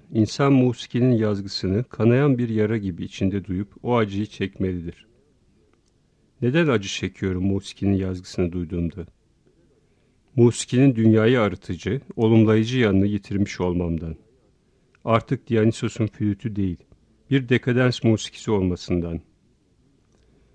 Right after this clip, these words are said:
Ama insan musikinin davasını öz davası gibi, kendi çektiği acılarmış gibi duyunca da biraz çokça hatır gönül gözeten,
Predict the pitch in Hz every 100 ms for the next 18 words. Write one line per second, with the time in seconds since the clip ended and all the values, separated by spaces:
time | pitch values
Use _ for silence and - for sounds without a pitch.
0 | _ _ 143 160 127 110 127 123 120 110
1 | - - 113 120 104 98 98 95 - 98
2 | 139 139 - 131 123 113 107 101 101 95
3 | - 92 87 117 - _ _ _ - 123
4 | 151 - 123 - 127 113 113 123 120 104
5 | - 110 101 98 101 123 117 90 90 113
6 | _ _ _ _ 120 135 - - 156 -
7 | 113 110 - 107 107 107 101 107 92 92
8 | - 104